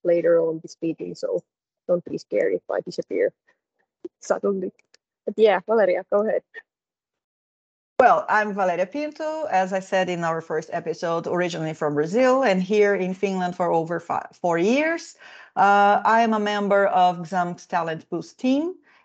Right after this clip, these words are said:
Speaker 2: and we are very happy to have you all here today so that we can exchange again impressions and experiences about Finland in general and some expe-, aspects of Finnish life.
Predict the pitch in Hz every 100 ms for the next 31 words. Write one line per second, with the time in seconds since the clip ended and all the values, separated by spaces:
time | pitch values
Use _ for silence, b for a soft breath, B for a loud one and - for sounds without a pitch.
0 | - 185 196 196 202 202 196 202 233 233
1 | 220 208 208 214 196 190 190 196 185 185
2 | 190 190 185 185 269 277 285 294 294 254
3 | 254 254 254 254 262 269 269 - 269 254
4 | 254 240 240 226 220 220 233 220 226 214
5 | 208 202 202 214 202 196 202 196 190 185
6 | 185 - 214 202 175 170 214 202 196 202
7 | 202 B B B - 196 196 202 190 185
8 | 185 - 190 185 - 196 196 - 190 -
9 | 185 - 190 175 - 170 175 226 320